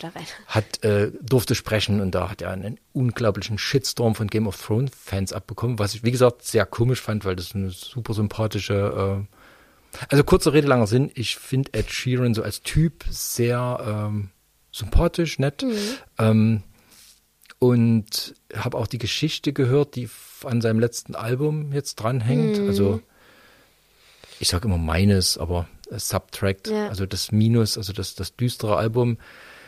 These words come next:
Speaker 2: Und die, ähm, also da muss man ja tot sein, wenn die einen nicht berühren soll, ne? Also sein,
Speaker 1: Ja.
Speaker 2: sein bester Freund ist gestorben
Speaker 1: Mhm,
Speaker 2: und dann
Speaker 1: letztes
Speaker 2: hat,
Speaker 1: Jahr.
Speaker 2: hat seine schwangere Frau, äh,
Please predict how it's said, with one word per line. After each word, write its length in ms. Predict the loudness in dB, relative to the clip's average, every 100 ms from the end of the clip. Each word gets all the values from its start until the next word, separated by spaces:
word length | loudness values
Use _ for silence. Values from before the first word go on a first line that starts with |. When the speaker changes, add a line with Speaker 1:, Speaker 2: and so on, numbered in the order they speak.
| -12
Speaker 2:
Und 200 | -10 -4
die, 100 | 2 2
ähm, 480 | 2 -2 0 0
also 120 | -2 -2
da 60 |
muss 180 | -2 0
man 80 | -2
ja 20 |
tot 260 | 2 2 2
sein, 180 | 0 0
wenn 100 | 0
die 80 | 0
einen 120 | -2
nicht 120 | -4
berühren 340 | -4 -2 0
soll, 220 | 2 0 0
ne? 140 | -2
Also 180 | -4 -4
sein, 220 | -2 0
Speaker 1:
Ja. 340 | 0 -2 -6 -10 -6
Speaker 2:
sein 180 | -2 0
bester 220 | -2 -6
Freund 400 | -4 0 2 0
ist 100 | -4
gestorben 560 | -6 -4 0 0 0
Speaker 1:
Mhm, 60 | 0
Speaker 2:
und 140 | 0
dann 100 | 2
Speaker 1:
letztes 220 | 0 0 -2 -4 -6
Speaker 2:
hat, 60 |
Speaker 1:
Jahr. 140 | -8 -8 -14 -20 -12
Speaker 2:
hat 120 | -6 0
seine 300 | 2 2 0
schwangere 440 | 0 0 0 -4
Frau, 580 | -8 -2 2 4 2 0 -2
äh, 40 | -4